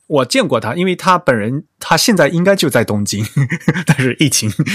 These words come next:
<laughs> 我最近没有碰到他。呃，他应该在东京，然后他日文也顺，呃，也很，说得很，很好的。嗯。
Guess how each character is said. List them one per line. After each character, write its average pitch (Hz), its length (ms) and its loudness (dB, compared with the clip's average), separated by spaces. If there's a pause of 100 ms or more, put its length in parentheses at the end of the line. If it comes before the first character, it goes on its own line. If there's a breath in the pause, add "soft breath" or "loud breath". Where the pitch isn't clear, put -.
(100)
<laughs> 175 380 0
我 131 60 2
最 135 160 2
近 131 140 2
没 104 80 0
有 110 60 0
碰 135 120 -4
到 117 140 -4
他。 101 180 -8 (300 loud breath)
呃， 104 80 -6
他 147 140 0
应 220 100 0
该 240 100 2
在 180 140 2
东 113 180 0
京， 113 160 -4
然 120 140 0
后 151 80 2
他 165 300 0
日 185 140 -2
文 113 160 -2
也 113 140 -4
顺， 156 240 -10
呃， 120 140 -6
也 104 160 -8
很， - 180 -12 (160)
说 120 200 -6
得 110 100 -8
很， - 160 -16 (160)
很 110 240 -12
好 92 180 -14
的。 101 140 -20 (240)
嗯。 92 160 -10